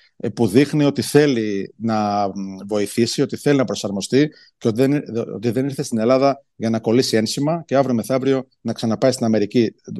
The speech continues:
Πάει να πει ότι, ε, θέλει να είναι πρωταγωνιστικός και το δήλωσε κιόλας από το αεροδρόμιο κιόλας, ότι αν είχαμε αύριο παιχνίδι θα μπορούσα να παίξω από θέμα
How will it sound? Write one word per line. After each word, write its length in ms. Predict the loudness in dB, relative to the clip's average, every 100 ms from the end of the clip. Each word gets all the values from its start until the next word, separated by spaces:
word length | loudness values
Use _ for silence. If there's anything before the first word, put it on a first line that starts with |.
| -10 0
Πάει 160 | 2 4
να 140 | 2
πει 120 | 2
ότι, 380 | 2 4 0 0 _ _ -12
ε, 340 | -4 -2 -2 -6
θέλει 600 | 2 4 4 2 -2 -8 _ _ -4
να 300 | 0 2 2
είναι 160 | 2
πρωταγωνιστικός 960 | 0 -2 -4 -4 -8 -4 2 2 0 -10
και 280 | 2 4 4
το 180 | 4 2
δήλωσε 440 | 4 4 4 2
κιόλας 300 | -2 2 2
από 100 | 0
το 80 | 0
αεροδρόμιο 580 | 0 0 2 2 2 -2
κιόλας, 500 | -2 -2 0 -4 -10 _ _
ότι 260 | -6 -2 -2
αν 100 | -2
είχαμε 300 | -2 0 2
αύριο 240 | 2 -2
παιχνίδι 560 | -4 -4 -2 0 -2 _ _ -10
θα 220 | -2 2
μπορούσα 320 | 4 2 2
να 140 | -4
παίξω 480 | -2 -4 -2 -4 -4
από 240 | -8 -10 -8
θέμα 360 | -4 -2 -2